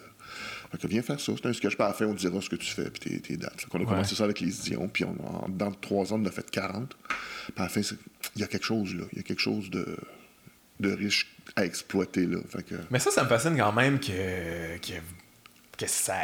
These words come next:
Speaker 2: ça existait en tant que série. Tu sais, je veux dire, moi, je l'écoutais à l'époque, là, j'écoutais, j'écoutais les sketchs, là, du, du Grand Blond, puis ça, puis je trouvais ça très drôle, puis je trouvais ça fonctionnait. Mais quand j'ai su qu'il y avait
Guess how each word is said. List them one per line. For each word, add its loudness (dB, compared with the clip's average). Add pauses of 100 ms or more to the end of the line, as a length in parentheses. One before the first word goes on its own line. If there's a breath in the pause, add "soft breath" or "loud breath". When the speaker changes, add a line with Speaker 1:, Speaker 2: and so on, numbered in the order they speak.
(220)
Speaker 2:
ça 0
existait 2
en 8
tant 6
que 4
série. 6
Tu 4
sais, 6
je 6
veux 4
dire, 6
moi, 6
je 4
l'écoutais 4
à 8
l'époque, 6
là, 4
j'écoutais, 4
j'écoutais 2
les 2
sketchs, 4
là, 6
du, 0
du 0
Grand 6
Blond, 6
puis -6
ça, 6
puis -6
je -8
trouvais -4
ça -6
très 0
drôle, 6
puis -6
je -4
trouvais -2
ça 0
fonctionnait. 2
Mais 0
quand 2
j'ai 0
su -4
qu'il 6
y 10
avait 4